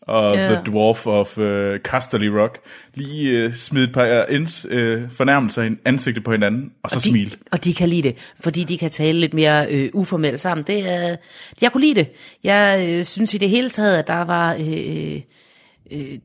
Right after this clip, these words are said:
Speaker 2: der, der blev vist noget, noget, noget magtud-, magt, øh, magtkamp. Øh, smid jeres våben, eller velkommen til, men giv os lige alle jeres våben, og, og, og
Speaker 1: Og
Speaker 2: vi
Speaker 1: så
Speaker 2: tager også lige skibene.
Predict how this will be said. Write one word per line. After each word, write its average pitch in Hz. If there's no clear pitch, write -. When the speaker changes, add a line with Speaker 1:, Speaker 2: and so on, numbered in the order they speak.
Speaker 2:
der, 156
der -
blev 190
vist 196
noget, 160
noget, 147
noget 147
magtud-, 170
magt, -
øh, 151
magtkamp. 175
Øh, 165
smid 190
jeres 156
våben, 165
eller 143
velkommen 180
til, 214
men 202
giv 190
os 170
lige 180
alle 185
jeres 156
våben, 151
og, 143
og, -
og 143
Speaker 1:
Og -
Speaker 2:
vi 151
Speaker 1:
så -
Speaker 2:
tager 175
også 165
lige 175
skibene. 156